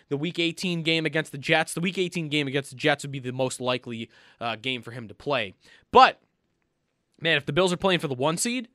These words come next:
uh, if they're down to the wire with the Chiefs in that final game, then maybe Trubisky doesn't ever see the field, uh, for the Buffalo Bills. So, I've got curiosity.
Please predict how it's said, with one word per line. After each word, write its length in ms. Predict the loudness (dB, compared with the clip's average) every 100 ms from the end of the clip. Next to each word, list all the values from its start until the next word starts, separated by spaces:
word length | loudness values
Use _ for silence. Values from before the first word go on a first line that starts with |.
| _ _ -6
uh, 220 | -2 -2
if 100 | -2
they're 200 | 0 0
down 420 | 0 4 4 4 0
to 80 |
the 80 | -2
wire 320 | 2 4 4
with 100 | 0
the 60 | -2
Chiefs 480 | -6 -4 -4 -6 -8
in 160 | -4
that 140 | -4 0
final 280 | 0 0 -2
game, 360 | -2 -2 -2
then 100 | -4
maybe 260 | -2 -2 -4
Trubisky 380 | -4 -4 -4 -6
doesn't 240 | -6 -6
ever 180 | -4 -4
see 140 | -8
the 100 | -12
field, 340 | -12 -14 -14 -18 -20 -20 -12
uh, 220 | -10 -10
for 160 | -10 -10
the 60 |
Buffalo 340 | -10 -12 -14 -18
Bills. 380 | -18 -18 -20 -20 -20 -20
So, 260 | -20 -20 -20 _ _ _ _
I've 200 | 6 8
got 240 | 8 6 2
curiosity. 760 | 0 4 4 4 0 -6 -8